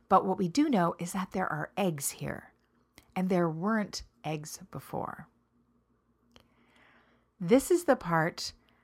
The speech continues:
that is so important. It's such an important lesson I keep learning around self-love, which is giving credit, acknowledging where we are, acknowledging the potential, everything, loving all of it. Look at this.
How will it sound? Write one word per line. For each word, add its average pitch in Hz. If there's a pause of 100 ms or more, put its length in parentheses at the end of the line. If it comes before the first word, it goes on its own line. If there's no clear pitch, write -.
(180)
that 196
is 190
so 226
important. 165
It's 170
such 240
an 302
important 214
lesson 170
I 160
keep 240
learning 170 (300)
around 175
self-love, 165
which 170
is 151
giving 247
credit, 180 (320)
acknowledging 170
where 196
we 170
are, 151 (920)
acknowledging 208
the 208
potential, 160 (360)
everything, 185 (360)
loving 220
all 277
of 240
it. -
Look 262
at -
this. -